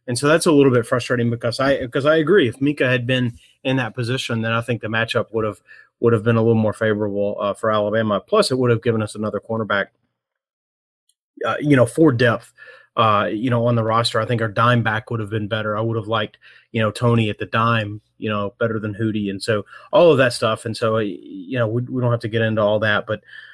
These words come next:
but, um, yeah, I, I think that's, that's, I, I think that's a great point. And, and, uh, you know, they had four really long drives. They had four drives of sixty-eight yards or better, uh, you know, scoring drives.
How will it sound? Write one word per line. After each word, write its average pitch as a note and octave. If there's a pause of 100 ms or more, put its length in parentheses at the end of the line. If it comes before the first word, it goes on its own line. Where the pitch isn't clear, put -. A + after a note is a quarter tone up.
(160)
but, A#2
um, G#2 (200)
yeah, C#3
I, B2
I -
think B2+
that's, B2+
that's, - (1160)
I, -
I C#3
think D#3+
that's D#3
a D3
great C3
point. A#2+
And, G2+ (640)
and, A2
uh, G2+ (100)
you C3+
know, A#2
they B2
had B2+
four C3+
really C3
long A#2+
drives. A#2+
They D3+
had B2
four C#3+
drives A#2+
of A2
sixty-eight A2+
yards A2
or A2
better, G#2+ (140)
uh, G2+
you G#2
know, G#2+
scoring A#2+
drives. G#2+